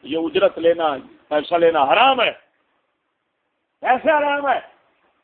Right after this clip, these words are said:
دیکھو، نبی اکرم صلی اللہ علیہ وسلم، بخاری شریف میں آتا ہے، آپ صلی اللہ علیہ وسلم کے صحابہ کرام جا رہے تھے، راستے میں ایک بستی آئی،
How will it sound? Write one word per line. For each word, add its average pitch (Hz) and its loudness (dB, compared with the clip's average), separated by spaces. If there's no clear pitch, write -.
دیکھو، 262 2
نبی 240 2
اکرم 226 0
صلی 220 -12
اللہ 208 -2
علیہ 185 -2
وسلم، 165 -6
بخاری 190 0
شریف 185 -4
میں 185 0
آتا 170 0
ہے، 170 4
آپ 160 -2
صلی 160 -8
اللہ 156 -4
علیہ 143 -4
وسلم 147 -8
کے 143 -10
صحابہ 127 0
کرام 131 -6
جا 123 0
رہے 120 0
تھے، 101 -18
راستے 240 0
میں 240 -6
ایک 156 -10
بستی 226 -4
آئی، 190 2